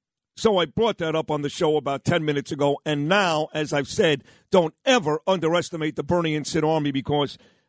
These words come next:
I am getting aroused watching our loyal fans,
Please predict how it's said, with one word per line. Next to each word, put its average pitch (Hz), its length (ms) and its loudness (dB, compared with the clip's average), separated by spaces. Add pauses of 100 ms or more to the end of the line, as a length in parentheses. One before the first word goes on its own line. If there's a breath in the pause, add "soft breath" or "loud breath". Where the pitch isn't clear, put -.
I 190 160 4
am 170 200 0
getting 160 360 0
aroused 147 840 0
watching 151 540 -2 (100)
our 180 300 2
loyal 160 400 0
fans, 143 720 -2